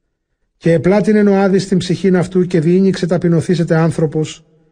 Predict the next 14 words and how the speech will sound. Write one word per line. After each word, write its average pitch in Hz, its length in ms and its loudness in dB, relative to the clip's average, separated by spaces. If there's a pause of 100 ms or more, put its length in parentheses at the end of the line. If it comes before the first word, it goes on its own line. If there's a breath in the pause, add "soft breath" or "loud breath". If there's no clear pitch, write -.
(520)
και 190 140 0
ατιμασθήσετε 185 760 0
ανήρ 185 420 2
και - 120 -4
οι 151 80 2
οφθαλμοί 160 520 0
μετέωροι 170 720 0
ταπεινωθήσονται. 147 920 -4 (800)
Και 170 140 0
υψωθήσετε 170 640 -2
Κύριος 175 360 0
Σαβαώθ 160 460 0
εν 160 120 0
κρίματι, 160 640 -2